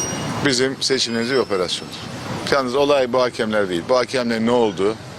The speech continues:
Bu iki hakemi de ne oldu? Fenerbahçeliler tarafından gayet iyi bilinir. Buraya bu hakemin seçim öncesi atanması Fenerbahçe seçimlerine bir operasyondur,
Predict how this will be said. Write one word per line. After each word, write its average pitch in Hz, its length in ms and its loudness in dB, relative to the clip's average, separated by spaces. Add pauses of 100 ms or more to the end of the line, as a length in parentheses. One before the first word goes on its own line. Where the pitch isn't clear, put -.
(480)
Bu 113 60 4
iki 127 180 2
hakemi 120 380 0
de 117 120 0
ne 120 40 2
oldu? 113 440 2 (800)
Fenerbahçeliler 113 560 4
tarafından 110 280 0
gayet 113 340 2
iyi 107 120 -2
bilinir. 117 400 0
Buraya 139 480 4 (340)
bu 143 140 4
hakemin 117 520 -2 (200)
seçim 123 380 0
öncesi 113 360 -2
atanması 120 640 -2 (560)
Fenerbahçe 131 720 2
seçimlerine 120 760 0
bir 120 100 2
operasyondur, 104 680 0